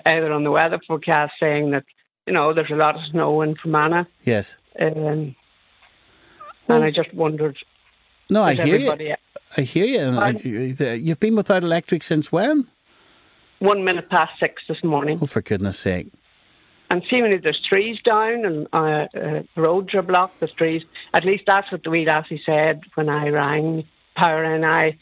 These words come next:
Speaker 1: and she says, um, "No, there's, there's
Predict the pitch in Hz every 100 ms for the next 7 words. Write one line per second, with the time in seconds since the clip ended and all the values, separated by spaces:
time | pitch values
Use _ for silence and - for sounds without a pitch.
0 | _ _ - 170 151 170 156 156 151 -
1 | - 151 151 - _ _ _ _ _ _
2 | _ _ _ - 165 151 151 156 156 -
3 | - 151